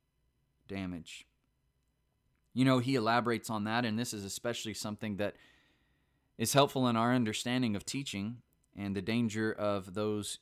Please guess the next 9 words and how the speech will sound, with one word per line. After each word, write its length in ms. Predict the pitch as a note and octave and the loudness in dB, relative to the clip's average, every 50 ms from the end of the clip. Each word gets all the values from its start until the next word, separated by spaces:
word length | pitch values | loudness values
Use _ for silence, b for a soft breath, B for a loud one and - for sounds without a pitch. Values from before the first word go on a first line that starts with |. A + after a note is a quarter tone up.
| - | -8
who 220 | G#2 G#2+ G2+ G2+ F#2+ | -4 -4 -2 -2 -2
are 180 | - G2 G2+ | -2 0 0
not 300 | G2 G2 G2 F#2+ F#2+ - - | 0 0 0 0 -2 -2 -6
equipped 480 | F#2+ F#2 - - C3 C#3+ - - - - _ - | -10 -10 -2 -2 -2 -2 -2 -6 -14 -20 _ -12
to 100 | - G2 | -12 -10
teach, 580 | - - G2+ F#2+ F#2+ - - - - - - - _ _ _ _ _ _ | -8 -8 -8 -8 -8 -10 -12 -14 -14 -14 -16 -20 _ _ _ _ _ _
starting 460 | - - - A2 A#2 C3+ B2+ G2+ F2 | -18 -6 -2 0 0 2 2 -2 -4
to 120 | - - | -6 -10
teach. 480 | E2 - - F#2+ G2 - - - - | -12 -12 -12 -12 -12 -14 -18 -20 -20